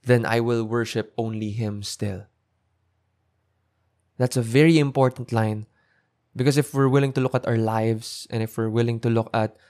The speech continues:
the lives of the saints even, we see that not everyone who is faithful to the Lord were saved from death and suffering.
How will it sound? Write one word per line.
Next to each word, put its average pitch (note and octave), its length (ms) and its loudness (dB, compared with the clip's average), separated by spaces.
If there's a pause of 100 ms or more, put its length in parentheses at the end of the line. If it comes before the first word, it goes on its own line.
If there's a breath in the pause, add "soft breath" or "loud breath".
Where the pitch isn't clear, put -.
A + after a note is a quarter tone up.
(160 soft breath)
the B2 160 4
lives D3+ 320 2
of A#2+ 160 -4
the A2 100 -2
saints B2+ 680 -2
even, G#2 480 -2 (400 soft breath)
we C3 160 0
see E3+ 640 0 (420 soft breath)
that C#3+ 240 2
not F#3 400 4
everyone E3+ 540 2
who D3+ 140 0
is B2+ 200 0
faithful D3+ 400 0
to C3+ 160 2
the A#2+ 80 0
Lord B2 560 2 (260 soft breath)
were C#3+ 240 4
saved C#3 600 0 (240)
from B2+ 240 -2
death C3 360 2 (360)
and A#2+ 160 -2
suffering. A2+ 560 0